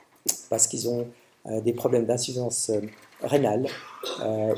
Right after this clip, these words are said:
ou sont claustrophobes ou ont des, euh, des contre-indications à l'I R M et de ce fait, euh, terminent avec un, un pet ou un spect. En fait, le pet cardiaque, par rapport au, au spect, a un certain nombre d'avantages.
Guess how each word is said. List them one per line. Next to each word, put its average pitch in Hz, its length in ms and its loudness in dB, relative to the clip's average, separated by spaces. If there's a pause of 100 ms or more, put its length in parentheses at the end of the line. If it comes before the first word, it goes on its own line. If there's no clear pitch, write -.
ou 151 100 4
sont 139 240 4
claustrophobes 135 720 4
ou 127 160 4
ont 127 260 4 (100)
des, 110 420 2 (260)
euh, 110 240 2 (520)
des 131 100 2
contre-indications 139 960 6
à 117 120 6 (300)
l'I 143 140 12
R 120 80 6
M 113 200 2 (500)
et - 60 0
de 131 100 8
ce 127 140 4
fait, 131 420 4
euh, 113 100 4
terminent 123 580 2
avec 117 300 0
un, 113 300 -8
un 117 80 -6
pet - 380 -4 (160)
ou 113 380 -6
un 110 120 -6
spect. - 480 -8 (880)
En - 60 4
fait, 180 220 8
le 156 100 8
pet 165 220 6
cardiaque, 160 640 4 (180)
par 127 120 4
rapport 143 360 8
au, 123 220 4
au 123 80 2
spect, - 500 2
a 123 100 -2
un 120 40 2
certain 143 300 2
nombre 127 360 0
d'avantages. 147 840 8